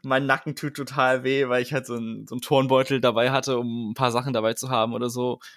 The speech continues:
Und es hat beim Laufen jetzt nicht wehgetan, aber ich glaube, jetzt im Nachhinein hat das so ein bisschen was verspannt und so. Deswegen bin ich heute so ein bisschen,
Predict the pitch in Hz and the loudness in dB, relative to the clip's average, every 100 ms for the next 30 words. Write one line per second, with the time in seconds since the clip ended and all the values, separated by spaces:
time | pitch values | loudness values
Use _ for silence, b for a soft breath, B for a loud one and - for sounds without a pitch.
0 | B - 113 - 120 - - 120 120 127 | B -6 -4 0 0 0 0 2 4 4
1 | 131 120 - 131 131 127 127 127 110 110 | 4 -2 -2 -6 -2 -2 0 0 2 -2
2 | 117 113 110 107 - - 107 107 117 98 | -2 -2 0 -2 -6 -4 -2 -2 -2 -4
3 | 104 113 - 104 - - _ - - 117 | -4 -6 -8 -10 -12 -18 _ -16 -14 -10
4 | 110 101 - _ _ 110 123 - - - | -8 -10 -12 _ _ 2 2 2 0 0
5 | - 127 - 123 123 139 123 131 139 123 | 0 0 2 2 2 2 0 0 2 4
6 | 127 120 117 110 110 101 107 117 110 104 | 4 2 -2 -2 -2 -2 -2 0 0 0
7 | 101 104 113 - 104 98 117 113 | -6 -6 -6 -4 0 2 2 -2